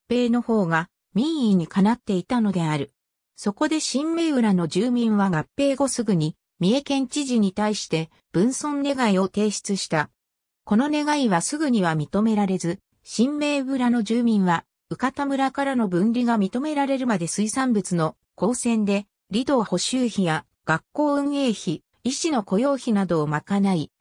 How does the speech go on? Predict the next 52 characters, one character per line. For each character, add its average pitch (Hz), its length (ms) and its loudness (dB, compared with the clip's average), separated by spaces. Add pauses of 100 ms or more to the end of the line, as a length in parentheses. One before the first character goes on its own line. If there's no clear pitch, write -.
(120)
半 170 300 0
ば 277 80 0
自 262 180 -2
治 - 160 -2
を 139 260 2
行 165 140 -4
っ 202 200 0
て - 140 -4
い 151 100 -2
た。 139 280 -6 (520)
千 294 300 -2
八 170 200 -4 (100)
百 254 260 -4
九 277 240 -2
十 185 200 0
三 190 340 0
年、 170 260 -2 (240)
神 240 240 0
明 262 320 2
浦 190 240 2
は、 156 220 -2 (220)
分 190 160 2
村 277 340 -4
請 262 240 -2
願 254 220 2
書 214 200 0
を 214 160 0 (220)
内 190 200 2
務 320 200 -2
大 294 240 -2
臣 202 220 2
に 165 120 0
提 175 220 0
出、 - 420 -4 (240)
訴 269 360 -2
え 277 120 0
が 254 140 0
認 233 240 0
め 285 160 -2
ら 269 140 -4
れ 262 100 -4
て 247 140 -2
千 220 200 0
八 170 180 -4 (100)
百 - 280 -4
九 285 240 0
十 190 220 2
七 185 260 2
年 196 260 2
五 180 140 0
月 190 300 -2
に、 156 220 -2